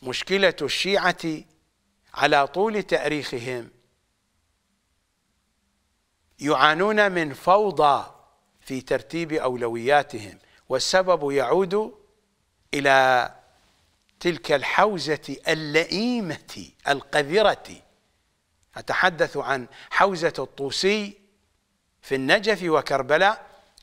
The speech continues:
التي تأسست سنة أربعمية وثمانية وأربعين للهجرة، حيث دخل الشيعة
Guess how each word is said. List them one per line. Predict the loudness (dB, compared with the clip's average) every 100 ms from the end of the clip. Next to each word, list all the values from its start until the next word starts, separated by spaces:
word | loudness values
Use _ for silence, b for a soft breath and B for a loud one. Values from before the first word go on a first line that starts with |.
| _
التي | 0 2 -2 -4
تأسست | -6 0 0 2 0 0 0
سنة | 0 2 2 2 -2 B B _
أربعمية | 2 2 2 0 0 0 2 2 2 -2 B -8
وثمانية | -8 -2 2 4 4 2
وأربعين | 2 2 0 0 -2 -2 -2 -2
للهجرة، | -2 -4 -6 -8 -14 -16 -20 _ _ _ _ _ _ _ _ _ _ _ _
حيث | -4 -4 -4 -6 -4 -2 -4 b b b
دخل | -2 0 2 2 2
الشيعة | 0 -4 -4 -4 -4 -4 0 0 0 -4